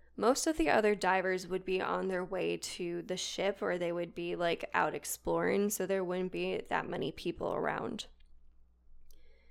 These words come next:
Gabe would then take Tina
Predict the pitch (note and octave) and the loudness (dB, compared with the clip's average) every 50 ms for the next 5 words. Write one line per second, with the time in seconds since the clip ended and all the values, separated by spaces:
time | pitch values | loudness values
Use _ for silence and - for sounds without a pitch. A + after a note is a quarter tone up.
0 | - - - - - - - - _ _ _ _ _ _ _ - - - - - | -20 -20 -20 -20 -20 -20 -20 -20 _ _ _ _ _ _ _ -20 -20 -8 -2 0
1 | A3 G#3+ A3 B3+ A#3+ A3 A3 A3 G3 F3+ E3+ - A#3 B3+ D4 E4 F4 F4+ E4 - | 2 4 4 4 4 4 4 4 4 4 4 4 6 6 6 6 6 4 2 0
2 | - - B3+ B3 A#3+ - - - - A3+ A3+ A3 G#3 G3+ G3+ G3+ G#3 G#3 G3+ - | 0 0 2 2 0 0 -6 -2 2 4 6 6 6 4 4 2 2 0 0 -4